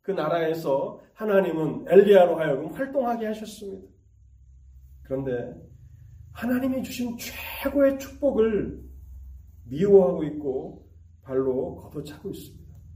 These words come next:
영적인 무지가 아합을 멸망으로 몰아가고 있는 것을 우리는 보게 됩니다. 그는 얼마나 영적으로 무지한 사람이었는지, 우상 숭배의 그 해악이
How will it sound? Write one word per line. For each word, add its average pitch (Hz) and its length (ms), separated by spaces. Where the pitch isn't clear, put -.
영적인 139 540
무지가 151 720
아합을 160 840
멸망으로 143 880
몰아가고 123 680
있는 120 240
것을 117 320
우리는 110 400
보게 131 220
됩니다. 117 340
그는 254 220
얼마나 202 360
영적으로 170 600
무지한 180 460
사람이었는지, 135 880
우상 196 380
숭배의 190 920
그 156 200
해악이 208 760